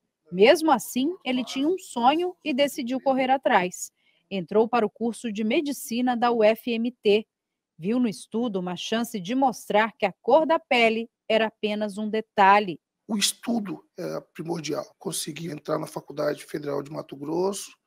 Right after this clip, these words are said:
Speaker 2: no primeiro vestibular, no terceiro ano, não precisei fazer cursinho. Meus irmãos também seguiram esse caminho.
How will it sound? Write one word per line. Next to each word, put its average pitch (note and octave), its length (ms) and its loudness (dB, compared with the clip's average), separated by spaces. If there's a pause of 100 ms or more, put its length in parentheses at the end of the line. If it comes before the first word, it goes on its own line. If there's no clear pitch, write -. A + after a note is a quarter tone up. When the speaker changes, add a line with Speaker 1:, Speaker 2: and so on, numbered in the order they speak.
Speaker 2:
no D3+ 160 -8
primeiro E3 440 2
vestibular, D#3 560 -2
no E3 100 -10
terceiro F3 520 -4
ano, E3 200 -4
não E3+ 80 -8
precisei D#3 260 -8
fazer D3+ 220 -8
cursinho. E3+ 680 -10 (480)
Meus D3+ 220 -6
irmãos D#3 320 -4
também D3 380 -8
seguiram D#3+ 520 -6
esse D#3+ 240 -8
caminho. E3+ 520 -8